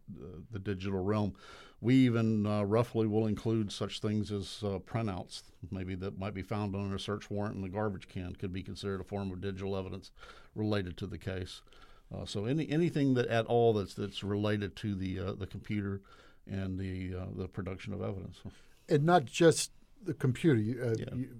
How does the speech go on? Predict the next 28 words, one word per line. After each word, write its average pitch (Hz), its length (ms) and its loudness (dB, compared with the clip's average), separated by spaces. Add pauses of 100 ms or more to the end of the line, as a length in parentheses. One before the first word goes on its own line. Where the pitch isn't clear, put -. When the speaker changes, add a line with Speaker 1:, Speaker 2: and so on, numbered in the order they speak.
(140)
Speaker 2:
facial 151 300 10
recognition, 127 920 4
Speaker 1:
Yeah. 143 160 6
Speaker 2:
photos, 131 300 4
crime 131 440 0
scene 131 280 0
photos, 127 340 4
Speaker 1:
Exactly, 90 380 0
everything. 95 340 0
Speaker 2:
surveillance 127 560 2
tapes. - 300 -4
Okay. - 340 -4
Speaker 1:
Yeah. - 460 -2
Speaker 2:
And, 170 140 4
and, 143 420 4 (1000)
all 175 100 0
right, 170 140 4
so 180 360 4 (2500)
you, 175 240 0
you 160 160 0
mentioned 180 380 0
when 139 120 2
we 131 120 2
were 123 100 2
talking 131 280 0
before 123 260 0
the 113 100 -2
show, 113 360 0